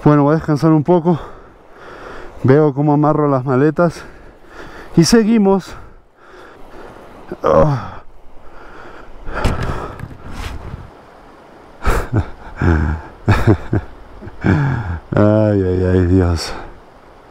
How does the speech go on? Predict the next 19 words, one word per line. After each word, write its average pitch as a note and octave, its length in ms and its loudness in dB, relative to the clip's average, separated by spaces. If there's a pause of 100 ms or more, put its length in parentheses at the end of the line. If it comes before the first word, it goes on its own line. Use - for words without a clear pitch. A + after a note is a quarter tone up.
(4000)
Saqué G2 300 0
estas G#2 280 2
dos G#2 220 2
cuerdas A2 720 0
que - 80 -6
estaban G2+ 460 2
apoyadas G2 580 2
acá B2+ 320 2 (1000)
y B2+ 180 6
le G2+ 140 4
di G#2 60 6
una G#2 160 4
vuelta G2 300 2
a G2 40 4
esta G2 200 0
maleta. F2+ 440 2 (1900)
A G2 100 2
ver, G2 180 2 (1080)
¿quieres? G2+ 460 0